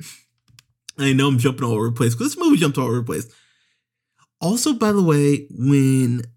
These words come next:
Kirk just lays out his claims, like, t-, tells you stories, Christian never questions it. He just goes, "Oh, I didn't know that." Never even thinks about checking it. This was made in twenty fourteen.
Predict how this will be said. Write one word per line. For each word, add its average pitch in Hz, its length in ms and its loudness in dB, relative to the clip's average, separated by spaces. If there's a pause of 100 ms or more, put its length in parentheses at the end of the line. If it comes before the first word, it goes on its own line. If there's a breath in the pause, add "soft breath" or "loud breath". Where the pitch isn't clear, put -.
(140)
Kirk 233 320 -4
just 147 220 -2
lays 123 380 0
out 117 200 -2
his 120 160 -2
claims, 117 640 -6
like, 117 300 -6
t-, - 140 -8 (240)
tells 123 260 -4
you 123 60 -4
stories, 120 640 -4 (1400)
Christian 202 520 -2
never 170 180 0
questions 123 480 -4
it. - 220 -14 (380)
He - 180 -8
just 160 160 -2
goes, 127 260 -4 (140)
"Oh, 156 420 -2
I 123 100 -6
didn't 156 240 -4
know 185 220 -6
that." 123 240 -10 (260 loud breath)
Never 120 260 -4
even 127 200 -2
thinks 120 180 -4
about 113 200 -12
checking 170 460 -6
it. 175 180 -6 (260 loud breath)
This 269 140 -8
was 370 180 -2
made 285 140 4
in 277 100 2
twenty 254 240 -4
fourteen. 220 640 -4